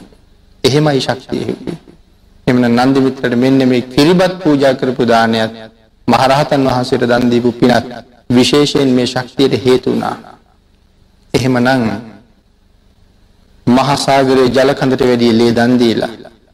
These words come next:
මහ පොළොවේ පස් වලට වැඩිය මස් දන් දීලා, යොදුන් එක් ලක්ෂ හැට අට දාහක් උස මහමෙවුරු පර්වත රාජයාට වඩා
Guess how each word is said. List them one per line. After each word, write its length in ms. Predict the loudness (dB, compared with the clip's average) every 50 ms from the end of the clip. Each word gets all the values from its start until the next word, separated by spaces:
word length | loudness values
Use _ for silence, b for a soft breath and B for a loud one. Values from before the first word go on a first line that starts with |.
| _ _ _ _ _ _ _ _ _ _ _
මහ 200 | 0 0 2 2 0 -2
පොළොවේ 360 | 0 0 2 2 2 0 0 -2
පස් 200 | -2 -2 -2 -2
වලට 260 | -2 0 0 0 0 0
වැඩිය 280 | 0 2 2 2 2
මස් 180 | 2 0 -2 -4 -4
දන් 240 | -2 -2 0 0 0
දීලා, 320 | 0 0 -2 -4 -6 -10 -14 -18 -20 -20 _ _ _ _ _ _ _ _ _ _ 0
යොදුන් 400 | 2 2 2 2 2 2 2 2
එක් 180 | 0 0 0
ලක්ෂ 340 | 0 -2 -2 -2 -2 -2 0
හැට 160 | 0 0 2
අට 180 | 0 0 0 0 0
දාහක් 380 | 2 2 2 2 0 -2 -2
උස 120 | -4 -2 -2
මහමෙවුරු 540 | 0 0 0 2 2 2 2 2 2 0 0
පර්වත 400 | 0 0 2 2 2 2 0 0
රාජයාට 540 | 2 2 2 2 2 2 2 0 0 0 0
වඩා 400 | 0 2 2 2 2 2 2